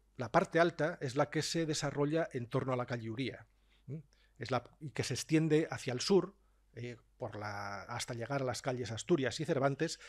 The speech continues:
y que ya pasado el tiempo se prolongará hacia Buenavista. Es decir, que hay una contraposición clarísima, ¿m? entre la pla-, parte baja, social, funcional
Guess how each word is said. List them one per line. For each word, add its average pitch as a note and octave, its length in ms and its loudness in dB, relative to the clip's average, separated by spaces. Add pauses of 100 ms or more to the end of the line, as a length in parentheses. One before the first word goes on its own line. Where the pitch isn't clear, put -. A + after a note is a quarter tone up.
(120)
y F3 100 0
que E3+ 100 2
ya E3+ 200 6
pasado C3+ 600 4
el B2 140 -2
tiempo E3 440 4 (220)
se - 160 2
prolongará A#2+ 520 2
hacia B2 400 -6
Buenavista. G#2+ 640 -6 (380)
Es B2 100 -4
decir, A#2 220 -4
que C3+ 80 2
hay C3+ 60 6
una D3 140 6
contraposición C3+ 760 2
clarísima, D3+ 580 -2 (260)
¿m? E3 180 -6 (360)
entre - 160 -10
la - 80 -8
pla-, D#3 260 6
parte D3 280 2
baja, F3 480 2
social, C#3+ 680 2 (160)
funcional C#3 680 2